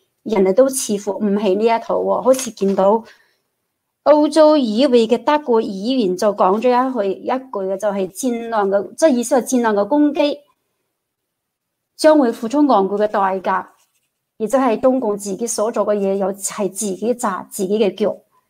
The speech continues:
呢一個，想何生幫我哋分析一下，其實中共而家喺國際上就係，係咪形成咗一個天下為中？中共喺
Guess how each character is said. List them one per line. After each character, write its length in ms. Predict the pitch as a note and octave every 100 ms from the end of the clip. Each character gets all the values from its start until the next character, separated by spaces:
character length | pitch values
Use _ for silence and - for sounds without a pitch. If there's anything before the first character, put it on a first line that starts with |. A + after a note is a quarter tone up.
| _ _ _ _ _
呢 120 | B3+
一 140 | F4+ G4
個， 340 | F#4+ B3+ A#3+ - _ _ -
想 260 | C#4 E4 E4+ - -
何 200 | G#3+ G3
生 500 | C4 C4 C4+ - -
幫 160 | C#4+
我 60 | A3+
哋 100 | G#3
分 180 | C#4 C4+
析 120 | C4
一 20 |
下， 160 | C4+ G#3
其 80 | G#3
實 140 | G#3+
中 240 | D4+ D#4+
共 100 | D#4+
而 160 | G#3+ F3+
家 220 | A3+ C4+
喺 380 | C4+ G#3 G#3 G#3
國 160 | - G#3
際 180 | G#3 G3+
上 440 | - F#3+ G3 - _ _ _ _ _ -
就 100 | A3
係， 280 | G3+ G#3 - _ _ _ -
係 100 | G#3+
咪 180 | G3+
形 160 | G#3 G3
成 260 | G3 G3+ G3
咗 180 | G#3
一 20 | C4
個 80 |
天 260 | A#3+ - C#4+
下 220 | B3+ A3
為 260 | G#3+ F#3+ G3
中？ 240 | B3+ C4+ C4+
中 180 | C#4+
共 140 | D4 G#3
喺 180 | G#3